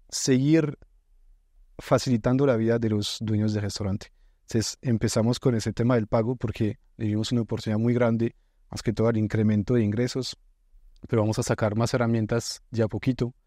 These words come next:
eh, no solamente ligado al pago, no solamente ligado a las ventas. Hay muchas oportunidades de mejorar y facilitar procesos de creación de recetas, de, mm, manejo de inventarios, de compras. Hay muchas cosas que podemos facilitar y yo siento que el gremio gastronómico es un poco el olvidado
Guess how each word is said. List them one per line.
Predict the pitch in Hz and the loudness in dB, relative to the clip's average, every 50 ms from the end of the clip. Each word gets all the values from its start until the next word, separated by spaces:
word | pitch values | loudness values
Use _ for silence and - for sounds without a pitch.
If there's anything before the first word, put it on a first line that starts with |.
| _ _ _ _ _ _ _ _ | _ _ _ _ _ _ _ _
eh, | - 107 110 | -2 0 2
no | 117 123 135 127 120 | 4 4 4 2 2
solamente | - 151 143 143 139 127 120 113 104 127 127 | 2 4 4 4 4 4 2 2 2 2 4
ligado | 127 120 113 113 107 110 117 | 4 4 2 2 2 2 2
al | 117 107 | 0 0
pago, | - 113 110 110 110 123 | 0 0 0 0 0 0
no | 135 135 | 0 0
solamente | 123 - 123 120 120 120 117 110 131 | 0 0 0 0 0 0 0 2 2
ligado | 123 120 110 113 110 117 | 2 2 2 2 2 4
a | |
las | 117 107 104 104 | 4 2 2 2
ventas. | 107 113 107 104 - 117 123 - - - _ _ _ _ _ _ | 2 2 2 0 0 -4 -6 -6 -12 -16 _ _ _ _ _ _
Hay | - 107 104 107 | -4 -2 0 0
muchas | 110 110 - - 120 - | 0 0 0 -2 -2 -2
oportunidades | 123 - 120 - - 110 107 110 113 | -2 -2 -2 -2 0 0 0 2 2
de | 117 | 2
mejorar | 113 110 104 104 104 104 104 101 104 113 | 0 2 2 2 2 2 2 2 2 0
y | 110 | 0
facilitar | - 120 110 - 117 110 101 - 110 104 104 104 107 - _ - _ _ _ _ | 0 -2 -2 0 0 0 2 0 0 0 0 -2 -6 -10 _ -20 _ _ _ _
procesos | _ - 104 101 101 - 120 110 | _ -4 -4 -2 -2 -2 -2 -2
de | 110 113 107 101 | 2 0 0 2
creación | - 110 107 101 - - 113 | 2 0 0 0 0 0 0
de | 110 113 107 | 0 0 0
recetas, | 104 98 - - 110 110 - - 104 101 101 101 98 | 0 -2 -2 -2 -2 -2 0 0 0 0 0 -2 -2
de, | 104 98 95 98 98 - _ _ _ _ _ _ | -2 -2 -2 -4 -6 -10 _ _ _ _ _ _
mm, | 113 110 107 104 104 104 107 107 104 | -2 0 0 2 0 0 0 0 2
manejo | 107 107 110 110 98 113 | 2 2 2 2 2 2
de | 113 113 | 2 2
inventarios, | 107 101 101 98 95 - 113 107 107 110 107 | 2 2 0 0 2 2 2 2 2 0 0
de | 101 101 | -2 -4
compras. | - - 117 110 104 - 107 104 104 | -2 0 0 0 0 0 -2 -2 -2
Hay | 117 110 | -2 0
muchas | 110 117 110 - 127 - | 0 0 0 -2 -2 0
cosas | 135 127 - | 0 -2 0
que | - - | -2 -4
podemos | 107 - 104 107 110 - | -2 -2 -2 -2 -2 -4
facilitar | - 123 - - 107 104 - - 104 107 - - _ _ _ _ _ _ _ _ | -4 -6 -2 -2 -2 -2 -2 -2 -6 -6 -6 -10 _ _ _ _ _ _ _ _
y | - 123 117 | 0 0 0
yo | 113 113 120 117 | 2 2 0 0
siento | 110 - - 123 120 110 - 135 | 0 0 0 2 0 2 0 -2
que | 120 - 139 | 2 2 2
el | 127 | 2
gremio | 110 117 117 113 117 123 | 2 0 0 0 0 0
gastronómico | 120 120 - - 117 113 123 131 127 113 - 135 123 | 0 0 0 0 -2 0 0 0 -2 0 0 0 0
es | 117 - | 2 0
un | 127 107 | -2 -4
poco | - 107 - 139 | -4 -2 0 0
el | 127 123 | 2 2
olvidado | 123 117 110 107 113 110 107 107 107 107 110 117 131 | 0 0 0 0 0 0 2 0 0 -2 -2 -4 -8